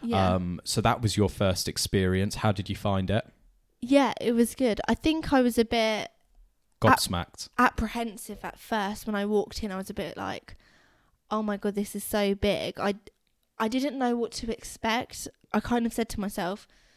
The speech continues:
Speaker 1: "Don't have any expectations because you'll ruin the evening otherwise
Speaker 2: Yeah.
Speaker 1: if you go in thinking it's gonna be this kind of night and it's not." So I, I said to myself, "Just, yeah, stick with Josh, hold his hand and you'll be all right."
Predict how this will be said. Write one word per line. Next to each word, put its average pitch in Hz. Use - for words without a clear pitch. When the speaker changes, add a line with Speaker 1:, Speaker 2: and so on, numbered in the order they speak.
Speaker 1:
"Don't 214
have 214
any 208
expectations 208
because 196
you'll 202
ruin 190
the 214
evening 208
otherwise 208
Speaker 2:
Yeah. -
Speaker 1:
if 226
you 214
go 208
in 196
thinking 202
it's -
gonna 202
be 190
this 190
kind 190
of 185
night 170
and 196
it's -
not." -
So -
I, 208
I 226
said 247
to -
myself, 208
"Just, -
yeah, 208
stick -
with 226
Josh, 208
hold 226
his 208
hand 190
and 214
you'll 214
be 190
all 180
right." 175